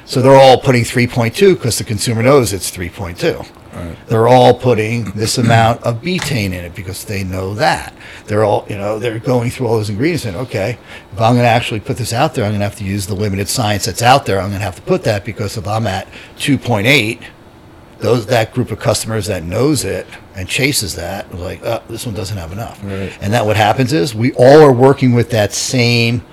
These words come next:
Speaker 1: basket of ingredients for a pre-workout. Okay, every company out there has access to the exact same basket.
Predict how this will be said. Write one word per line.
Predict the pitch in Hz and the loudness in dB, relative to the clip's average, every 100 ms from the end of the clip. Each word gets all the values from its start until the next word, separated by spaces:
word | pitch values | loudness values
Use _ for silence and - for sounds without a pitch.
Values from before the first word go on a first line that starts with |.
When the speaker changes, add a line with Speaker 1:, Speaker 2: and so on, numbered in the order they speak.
| - - - - | -20 -20 -20 -2
Speaker 1:
basket | 107 110 107 - 110 | 2 4 2 -2 -4
of | 101 | -2
ingredients | 104 92 98 76 78 - - - - - - - - - | -4 -4 -6 -6 -10 -10 -12 -16 -20 -20 -20 -20 -20 -8
for | - | -2
a | 107 | 0
pre-workout. | - 98 90 - 69 - - - - - - - - | 0 -2 -2 -6 -14 -16 -20 -20 -20 -20 -20 -20 -18
Okay, | 80 110 101 | -6 -4 2
every | 117 123 | 4 4
company | 131 123 120 117 | 2 0 2 2
out | 113 | 2
there | 110 | 2
has | 110 95 | 0 0
access | 107 110 123 - | 0 0 -2 -6
to | |
the | 113 | -6
exact | 92 92 92 117 135 | -6 -4 0 0 0
same | - 120 123 | -2 -2 -2
basket. | 98 98 85 - - | -2 -4 -6 -10 -14